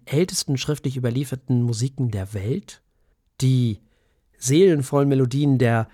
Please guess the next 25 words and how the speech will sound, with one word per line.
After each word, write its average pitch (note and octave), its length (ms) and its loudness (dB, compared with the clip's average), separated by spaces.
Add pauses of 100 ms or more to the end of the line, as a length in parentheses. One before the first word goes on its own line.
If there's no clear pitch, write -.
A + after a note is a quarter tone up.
(340)
Hirtenoboe, B2+ 840 0
eben B2+ 240 0
dieses A#2 360 -2 (240)
Duduks, D#3+ 520 0 (580)
sind C#3 320 0
Erzählungen C#3 580 0
von A2+ 280 0 (200)
Tod F3+ 500 -4 (160)
und B2+ 140 -2
Verfolgung D3 600 -2
der B2 180 -2
Armenier. C3+ 560 2 (600)
Und B2+ 300 2
Komponisten C3+ 640 2
wie, C#3+ 180 0
ich - 160 -8
hoffe, D3+ 220 -4
ich C3 140 -6
spreche - 260 -4
sie C3 200 -6 (160)
einigermaßen B2 840 2
richtig A#2+ 320 -6
aus, B2 320 0 (360)
wie C#3 280 0
Aram C3 500 4